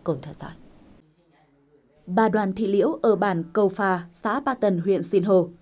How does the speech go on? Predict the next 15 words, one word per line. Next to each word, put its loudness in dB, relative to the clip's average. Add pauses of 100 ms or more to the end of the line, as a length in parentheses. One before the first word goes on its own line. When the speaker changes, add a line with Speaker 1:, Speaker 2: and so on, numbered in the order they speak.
(260)
Speaker 2:
Khi -2
biết 0
đến 2
bảo 0
hiểm 2
nhân -2
thọ 0 (200)
như 4
một 4
giải -2
pháp -4
bảo 0
vệ 0
tài -2
chính 0